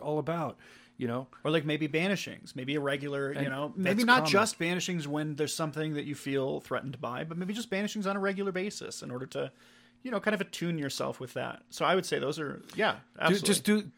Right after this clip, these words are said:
Speaker 1: it, it, most of these books, even Crowley, you know, who's very complicated and, and hard to, to understand, you know, in the early stages, but there's lots of different, you know, from beginner to expert, there is usually exercises in the, bu-,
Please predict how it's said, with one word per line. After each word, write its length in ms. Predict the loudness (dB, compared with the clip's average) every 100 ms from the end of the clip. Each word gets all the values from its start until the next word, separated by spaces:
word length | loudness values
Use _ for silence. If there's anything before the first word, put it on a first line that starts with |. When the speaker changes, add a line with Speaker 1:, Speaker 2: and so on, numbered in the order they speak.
| -8 -8 0
Speaker 1:
it, 220 | 0 0
it, 120 | -14 -14 -2
most 320 | 4 4 4
of 80 | 0
these 140 | 2
books, 280 | 4 4 4
even 260 | -2 0 0
Crowley, 460 | 4 6 6 4 2
you 320 | -4 -6 -2
know, 80 | -2
who's 160 | -2 0
very 220 | 2 2
complicated 800 | 0 -4 -4 -6 -4 -4 -4 -6
and, 220 | -6 -6
and 160 | -6 -4
hard 240 | -4 -4
to, 160 | -8 -10 -12
to 300 | -4 -2 -2
understand, 560 | -2 -4 -4 -2 -2 -6 _
you 100 | -8
know, 140 | -6 -4
in 160 | -2
the 60 | -2
early 260 | 0 0 -2 -10 -16
stages, 460 | -10 -2 -2 -2 -4
but 220 | -4 -4 -10 -20 -20 -6
there's 200 | -2 0
lots 220 | 0 0
of 100 | 0
different, 280 | 0 0 0
you 80 | 0
know, 60 | 0
from 160 | 0
beginner 420 | -2 0 0 2 0
to 220 | 0 0
expert, 500 | 0 0 0 0 -2 _ -20 -20 _
there 160 | 0 2
is 440 | 2 0 0 -2
usually 380 | -2 0 2 2
exercises 720 | 2 0 0 2 0 0 -2 -2
in 140 | -2
the, 100 | -2
bu-, 160 | -6